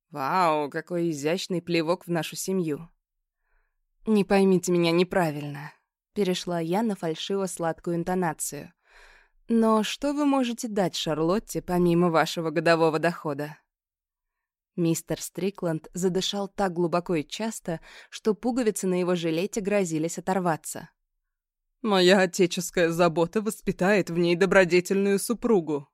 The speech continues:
"А с чего вы решили, что ей нужен второй отец?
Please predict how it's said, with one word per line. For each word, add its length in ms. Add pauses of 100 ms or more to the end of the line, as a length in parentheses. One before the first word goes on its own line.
(720)
"А 200
с 100
чего 360
вы 120
решили, 460
что 180
ей 240
нужен 340
второй 420
отец? 560